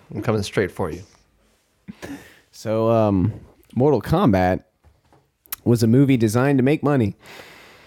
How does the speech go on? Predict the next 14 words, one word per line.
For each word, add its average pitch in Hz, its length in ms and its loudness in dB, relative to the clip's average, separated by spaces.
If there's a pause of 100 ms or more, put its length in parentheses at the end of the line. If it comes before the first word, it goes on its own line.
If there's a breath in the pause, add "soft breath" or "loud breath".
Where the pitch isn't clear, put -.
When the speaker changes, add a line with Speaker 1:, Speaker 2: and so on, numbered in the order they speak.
(180 loud breath)
Speaker 1:
Yeah, 156 160 -6
it 220 60 -4
was, 135 240 -2
uh, 143 320 2
it 139 40 0
was 135 240 2
meant 147 240 -4
to - 80 -8
capitalize 135 680 -4
on 123 100 -2
a 113 60 -4
very 120 360 -2
successful 113 560 -6
game. 110 400 -8